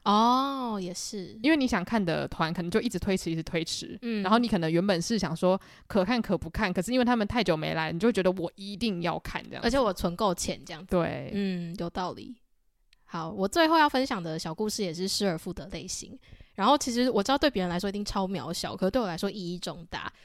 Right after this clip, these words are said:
Speaker 1: 就是我在高中的时候有被我的一个好朋友推坑玩一个手机游戏，<laughs> 那时候好像还是 iPhone 三嘛，或四的时候。
Speaker 2: 嗯。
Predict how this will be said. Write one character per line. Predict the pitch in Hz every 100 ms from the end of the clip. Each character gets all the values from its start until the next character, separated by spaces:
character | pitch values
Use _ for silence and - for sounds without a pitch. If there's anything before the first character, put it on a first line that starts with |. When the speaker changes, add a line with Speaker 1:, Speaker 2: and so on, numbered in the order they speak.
| - -
Speaker 1:
就 | 277
是 | 294 311 311 - - - -
我 |
在 | 214 302
高 | - 240 233
中 | 233
的 | 233 196
时 | 175
候 | 190 180
有 | 160
被 | 220
我 | 180 156
的 | 165
一 | 156
个 | 180 170
好 | 175 165
朋 | 190
友 | 170
推 | - 196
坑 | 190 220 190 190
玩 | 165
一 | 151
个 | 170 180 170
手 | 196 - 214
机 | - 233 233
游 | 185
戏， | 175 - 208 214 - - _ _ _
<laughs> | _ - - - -
那 | 359 349
时 |
候 | 302 311
好 | 214
像 | 277
还 | 233
是 | 202 226
iPhone | 202 214 226 226
三 | - 190 180
嘛， | 180 170
或 | 240 202
四 | - 196
的 | 202
时 | 208 165
候。 | 170 - -
Speaker 2:
嗯。 | 247 214 190 202